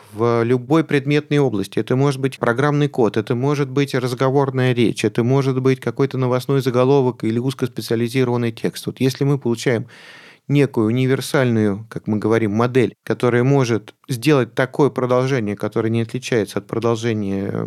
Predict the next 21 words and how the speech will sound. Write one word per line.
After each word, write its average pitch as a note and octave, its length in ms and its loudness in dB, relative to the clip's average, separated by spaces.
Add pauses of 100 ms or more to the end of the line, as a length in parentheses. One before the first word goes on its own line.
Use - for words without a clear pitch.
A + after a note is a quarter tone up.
(100)
настоящего, D3 760 0
то B2+ 400 0
это G3+ 300 0
означает, D3+ 1000 0
что - 260 -2
внутри D3 420 0
модели C#3 520 2
найдены C3 600 0
закономерности C#3+ 1080 -2
текста. - 420 -4 (140)
Значительная C3 600 -2
часть A2 300 -2
из - 80 -12
того, A#2+ 240 -2
что A2+ 160 -4
делает A2+ 380 -2
Яндекс, F#3+ 380 -2
связана C#3 360 -2
с - 120 -8
анализом A#2 440 -6
текста. - 400 -12